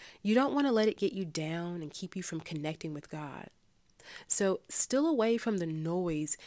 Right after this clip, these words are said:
if you've already gotten up, or wake up with the determination to pray and set your morning right before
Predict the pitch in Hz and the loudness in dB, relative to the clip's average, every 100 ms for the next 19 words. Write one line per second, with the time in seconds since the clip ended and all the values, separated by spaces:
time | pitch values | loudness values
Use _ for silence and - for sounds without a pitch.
0 | - 185 190 175 180 208 196 185 175 165 | -6 -4 -2 2 4 4 2 0 -2 -4
1 | 156 202 - - - - - 202 202 190 | -4 -6 -8 -20 -20 -20 2 6 8 6
2 | 190 - 175 180 254 311 - 226 208 180 | 2 -6 0 2 4 2 0 0 0 -2
3 | - 190 185 180 170 185 196 - - - | -2 -2 -2 -2 -2 -2 -4 -6 -10 -6
4 | 165 165 180 - 165 - 247 - 254 226 | -4 -2 -4 -4 -2 0 0 0 -2 0
5 | 214 208 190 160 170 - 160 - 151 | 2 2 0 -4 -6 -8 -10 -8 -8